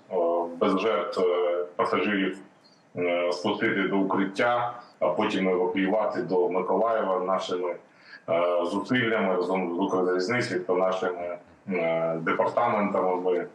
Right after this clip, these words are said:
організували автобуси та відправили людей,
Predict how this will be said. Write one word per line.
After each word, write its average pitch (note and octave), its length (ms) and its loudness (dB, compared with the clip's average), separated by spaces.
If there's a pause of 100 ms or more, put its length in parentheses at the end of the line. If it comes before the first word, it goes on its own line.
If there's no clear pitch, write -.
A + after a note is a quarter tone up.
організували F#2 640 2
автобуси - 520 0
та - 260 -2 (480)
відправили - 560 0
людей, F2 440 -2